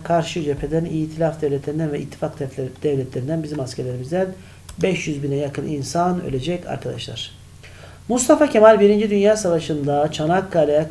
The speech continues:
Kafkas ve Suriye cephelerine görev almıştır arkadaşlar.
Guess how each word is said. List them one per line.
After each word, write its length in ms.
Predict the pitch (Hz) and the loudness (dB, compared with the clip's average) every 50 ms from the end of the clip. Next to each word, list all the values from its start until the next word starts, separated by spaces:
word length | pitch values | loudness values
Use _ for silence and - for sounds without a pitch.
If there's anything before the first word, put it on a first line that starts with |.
| - | -4
Kafkas 420 | - 185 165 - - 151 131 - - | -4 -4 -4 -4 -6 -8 -8 -8 -8
ve 80 | 131 | -10
Suriye 380 | 131 - - 196 185 160 135 135 | -10 -8 -6 -4 -2 -2 -2 -2
cephelerine 460 | 160 151 - 143 135 131 127 123 123 123 123 | -4 -6 -6 -4 -4 -4 -4 -6 -4 2 4
görev 400 | - 143 151 156 180 185 - - | 4 4 4 2 0 -2 -4 -4
almıştır 640 | 143 143 139 139 135 - - 147 143 147 - - - - | -6 -6 -6 -6 -8 -8 -6 -6 -6 -6 -6 -8 -10 -10
arkadaşlar. 720 | - - - 139 123 120 117 - - - - - - - | -10 -8 -8 -8 -8 -8 -8 -8 -10 -10 -10 -10 -12 -12